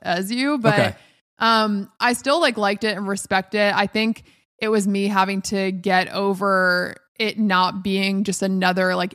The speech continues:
Speaker 1: Anderson story in
Speaker 2: Yeah.
Speaker 1: his collection that felt the same. So I was doing a lot of, like, kind of trying to take away my expectations as I was watching. So, I mean,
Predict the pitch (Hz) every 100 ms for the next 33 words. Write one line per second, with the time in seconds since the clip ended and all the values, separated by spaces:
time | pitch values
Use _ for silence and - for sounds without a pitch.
0 | - 196 190 190 190 185 - 185 185 185
1 | 180 180 180 - 120 196 196 - 190 180
2 | - 202 185 185 185 180 240 - 269 277
3 | 294 285 - _ - 247 220 202 226 247
4 | 226 196 196 196 190 185 - 208 208 185
5 | 180 - _ _ 214 202 - 220 214 190
6 | - 208 190 202 202 214 196 180 - 196
7 | 196 190 190 185 180 185 - 190 180 180
8 | 196 180 185 190 180 180 170 170 190 254
9 | 277 302 - - _ _ 262 254 233 -
10 | - _ 254 269